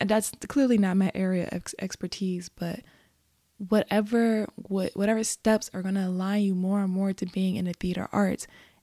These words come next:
And maybe you get into theater at the local, the local community center, right? And while you can say, <sighs> "It's not the Fox, it's not Broadway, it's, it's not that,"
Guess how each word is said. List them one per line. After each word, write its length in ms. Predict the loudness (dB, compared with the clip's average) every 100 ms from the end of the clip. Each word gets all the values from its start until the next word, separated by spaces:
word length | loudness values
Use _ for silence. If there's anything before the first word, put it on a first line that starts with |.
| _
And 480 | -4 0 0 0 0
maybe 540 | 2 4 4 2 0 -4 -14
you 160 | 2 4
get 160 | 6 4
into 240 | 4 2
theater 480 | 2 2 4 4 2
at 180 | 0 0
the 100 | 2
local, 640 | 6 4 4 2 2 -2 -6 _ _ _
the 120 | 2 4
local 260 | 4 2
community 520 | 0 4 8 8 8
center, 320 | 2 0 -2 -2
right? 380 | 0 2 2 -2 -20 _ _ _ _ _ _ _ _
And 400 | 4 6 4 0 -6 _ _ _ _ _ _ _ _ _ _ -8
while 840 | -2 2 2 2 0 0 -2 -6 -12 _ _ _ _ _ _
you 140 | 2
can 200 | 4 2
say, 600 | 2 2 2 4 4 2 -4 -10
<sighs> 240 | -10 -10 -10
"It's 160 | -6
not 220 | -4 -4 -6
the 80 |
Fox, 580 | -6 -6 -6 _ -14 -14 -14 _ _ _ _ _
it's 180 | -8 0
not 280 | 0 0 -4
Broadway, 560 | -6 -6 -8 -8 -8 -10 -16 -10
it's, 280 | -8 -8 -4
it's 180 | -4 0
not 300 | 0 0 -2
that," 300 | -4 -4